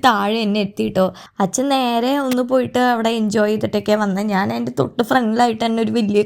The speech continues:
കല്ലുണ്ട്, അതുമ്മേ ഇരുന്നപ്പോ എന്തൊരു പീസ്ഫുള്ളും ആ ഒരു സൗണ്ട്, ആ വെള്ളച്ചാട്ടത്തിന്റെ ആ സൗണ്ടൊക്കെ കേൾക്കുമ്പോണ്ട് ഭയങ്കര എക്സൈറ്റഡ് ആവും നമ്മള്. പിന്നെ ഇത് പിള്ളേരും,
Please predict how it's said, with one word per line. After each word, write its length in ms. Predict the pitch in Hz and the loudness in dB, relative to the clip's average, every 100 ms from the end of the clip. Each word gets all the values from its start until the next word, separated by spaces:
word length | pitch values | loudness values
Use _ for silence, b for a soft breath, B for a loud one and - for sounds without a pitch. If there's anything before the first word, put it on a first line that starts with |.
| 214 | 2
കല്ലുണ്ട്, 440 | 214 196 214 202 208 B B B B 185 | 0 0 0 0 -4 B B B B 0
അതുമ്മേ 280 | 190 214 269 277 | 2 0 2 0
ഇരുന്നപ്പോ 380 | 247 226 220 294 | 0 -2 -2 -2
എന്തൊരു 400 | 226 214 214 269 302 | 0 -2 0 0 0
പീസ്ഫുള്ളും 580 | 277 254 - - 240 247 285 B B B 196 | -2 -4 -6 -2 0 0 -4 B B B 0
ആ 20 | 240 | 2
ഒരു 120 | 285 302 | 0 2
സൗണ്ട്, 460 | 294 240 220 233 240 | 2 4 0 0 2
ആ 20 | 208 | 2
വെള്ളച്ചാട്ടത്തിന്റെ 800 | 233 214 214 202 202 214 240 269 | 0 0 2 2 0 -2 0 0
ആ 20 | 269 | 2
സൗണ്ടൊക്കെ 480 | 240 214 226 247 254 254 | 2 2 -2 -4 -2 0
കേൾക്കുമ്പോണ്ട് 460 | 214 220 226 220 247 226 | 0 -2 -2 0 2 2
ഭയങ്കര 560 | 143 220 233 277 277 311 349 B - 247 | 0 -2 -2 -2 0 -2 -4 B 2 2
എക്സൈറ്റഡ് 760 | - - - 311 330 320 - 277 | 0 -4 2 4 2 2 2 2
ആവും 200 | 233 226 | 0 0
നമ്മള്. 260 | 226 - 190 - - | 0 0 -2 -2 0
പിന്നെ 180 | 269 311 | 2 2
ഇത് 60 | 311 330 | 2 0
പിള്ളേരും, 520 | 302 294 269 262 | 2 2 2 0